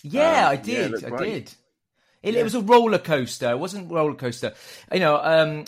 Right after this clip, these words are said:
Speaker 1: it, it, it, uh, was, like, real ups and downs. You know, I, s-, I think that the Thursday I cancelled a show to two people. I couldn't do it. And I posted it
Speaker 2: Mm.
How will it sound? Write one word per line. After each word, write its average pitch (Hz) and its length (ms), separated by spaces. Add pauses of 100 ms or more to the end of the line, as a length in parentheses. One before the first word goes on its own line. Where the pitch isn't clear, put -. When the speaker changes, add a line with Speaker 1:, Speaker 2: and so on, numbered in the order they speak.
Speaker 1:
it, 160 160
it, 165 320
it, 151 420
uh, 135 720
was, 131 280
like, 127 220
real 160 480
ups - 280
and 123 160
downs. 107 560
You 120 60
know, 107 240
I, 110 40
s-, 107 160
I 120 80
think 123 280
that 120 100
the 123 100
Thursday 131 840
I 110 300
cancelled 107 460
a 104 40
show 110 160
to 104 140
two 107 280
people. 104 260
I 98 40
couldn't 120 420
do 123 200
it. 92 120
And 104 100
I 107 60
posted 131 420
it 104 140
Speaker 2:
Mm. 80 160